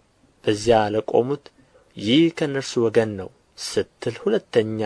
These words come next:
ትነግራቸው ጀመር። እርሱም ደግሞ ካደ። ጥቂት ቆይተውም በዚያ የቆሙት ዳግመኛ ጴጥሮስን «የገሊላ ሰው ነህና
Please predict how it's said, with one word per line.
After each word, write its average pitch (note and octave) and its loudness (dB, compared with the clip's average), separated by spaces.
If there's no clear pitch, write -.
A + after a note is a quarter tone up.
ትነግራቸው A2 -4
ጀመር። F#2+ -8
እርሱም - -6
ደግሞ G#2+ -2
ካደ። - -6
ጥቂት - -2
ቆይተውም A2 0
በዚያ A2+ 2
የቆሙት A#2 2
ዳግመኛ A2 -2
ጴጥሮስን B2 -2
«የገሊላ C3 0
ሰው - -6
ነህና G2+ -10